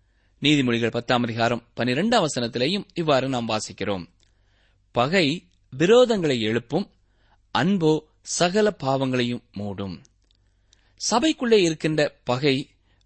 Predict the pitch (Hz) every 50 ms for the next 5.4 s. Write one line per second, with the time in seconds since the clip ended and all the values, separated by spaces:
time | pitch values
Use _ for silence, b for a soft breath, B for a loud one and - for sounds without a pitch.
0 | - 127 151 202 240 247 208 160 131 113 104 120 139 127 113 107 104 104 101 -
1 | 110 - _ _ _ _ _ _ _ _ _ _ _ _ _ _ - - 277 302
2 | 302 262 254 - _ _ - 196 220 262 269 254 - _ - 175 180 214 180 160
3 | 139 131 127 131 - _ _ _ _ _ _ - - - 254 277 294 254 - -
4 | 214 202 196 - - - 202 214 214 - - 156 160 165 - _ _ _ _ -
5 | 123 139 151 160 185 202 202